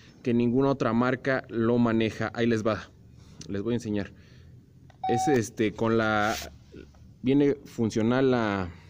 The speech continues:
la manija del, del vidrio. Giras la manija. Ay, papá,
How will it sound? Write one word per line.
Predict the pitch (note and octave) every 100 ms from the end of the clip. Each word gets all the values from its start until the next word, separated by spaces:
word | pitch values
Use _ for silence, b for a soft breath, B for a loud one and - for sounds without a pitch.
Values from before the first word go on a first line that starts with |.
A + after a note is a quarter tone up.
| B B - - - - - - - - - G2
la | G2 G2
manija | G2+ A2+ B2+
del, | G#2+ F#2+ -
del | F#2 F#2+
vidrio. | G2 G#2 F#2 F2+ - B B B -
Giras | - B2+ A#2+
la | G#2
manija. | G#2 C#3+ C#3+ D#3+ C#3+ - - - - - - - - - - - - B B B B B B - - - - - -
Ay, | A2 A2 A#2
papá, | - G#2 F2 - G#2